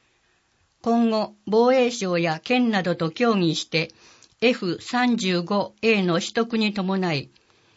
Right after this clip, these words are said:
エフ十五が待機するタイミングで、航空プラザにエフ十五を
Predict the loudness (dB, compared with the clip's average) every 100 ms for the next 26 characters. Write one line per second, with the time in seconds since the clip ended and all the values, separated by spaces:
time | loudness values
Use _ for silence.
0 | _ _ -4 -2 -2 -4 -4 -2 0 2
1 | 2 2 2 -2 -6 -2 0 0 -4 -8
2 | -6 -4 -4 -2 0 0 0 0 0 0
3 | -2 -4 -10 -20 -20 -20 _ -2 0 0
4 | -2 -2 0 2 2 0 0 0 -2 -10
5 | _ -2 -2 0 -6 -6 -4 -2 0 -2
6 | 0 0 -2